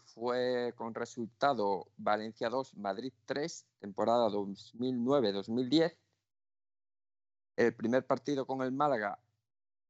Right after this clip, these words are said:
que acabó Valencia cuatro, Málaga tres,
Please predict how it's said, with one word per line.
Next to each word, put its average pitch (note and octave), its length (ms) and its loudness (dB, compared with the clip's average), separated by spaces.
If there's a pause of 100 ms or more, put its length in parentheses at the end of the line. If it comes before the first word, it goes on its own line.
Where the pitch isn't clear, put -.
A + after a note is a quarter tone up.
(800)
que A2 80 -14
acabó G#2+ 600 -2
Valencia A#2+ 520 -4
cuatro, A#2+ 380 0
Málaga A2 500 -4
tres, - 520 -8